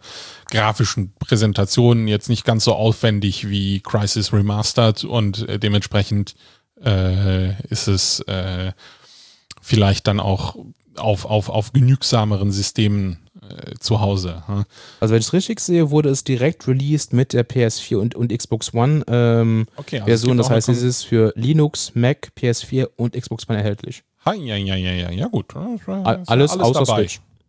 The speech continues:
Speaker 1: Hm? Gut, perfekt.
Speaker 2: Aber, ähm, um zurückzukommen auf den Punkt, dass, äh, In Exile mittlerweile zu, äh, Microsoft gehört, beziehungsweise ein Microsoft Studio ist,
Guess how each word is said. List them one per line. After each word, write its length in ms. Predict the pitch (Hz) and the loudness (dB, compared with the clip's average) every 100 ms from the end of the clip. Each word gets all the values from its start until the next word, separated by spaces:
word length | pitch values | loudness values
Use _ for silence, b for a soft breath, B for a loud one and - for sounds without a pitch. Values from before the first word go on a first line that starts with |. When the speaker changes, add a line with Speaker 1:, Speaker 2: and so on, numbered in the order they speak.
| _ | _
Speaker 1:
Hm? 200 | 113 185 - _ | -6 -6 -6 _
Gut, 220 | - 101 - | -4 -4 -6
perfekt. 460 | - 90 - - - - _ _ - - | -8 -6 -6 -8 -18 -20 _ _ -14 -2
Speaker 2:
Aber, 320 | 156 175 170 | 2 4 2
ähm, 260 | 139 135 131 | 4 2 4
um 160 | 139 | 0
zurückzukommen 560 | 135 156 139 139 135 127 | 0 -4 -4 0 2 2
auf 100 | 110 | 0
den 140 | 127 | 0
Punkt, 300 | - 131 120 110 | 0 0 0 -2
dass, 260 | 110 - | -2 -2
äh, 260 | - 107 101 | -2 0 0
In 120 | 127 | 2
Exile 360 | 127 - - 113 | 2 2 2 2
mittlerweile 560 | 117 120 110 110 107 101 | 2 2 2 4 2 0
zu, 440 | - 104 98 101 | -4 -4 -4 -4
äh, 80 | - | -4
Microsoft 560 | 90 135 - 170 165 - | 0 0 0 -2 -2 2
gehört, 160 | 143 | 0
beziehungsweise 540 | 123 120 113 110 104 - | 0 -2 0 2 0 2
ein 100 | 101 | 2
Microsoft 420 | 107 113 110 104 | 2 2 -2 -6
Studio 460 | - - 120 104 95 | -8 -2 0 2 0
ist, 360 | - 208 - - | -2 -4 -4 -12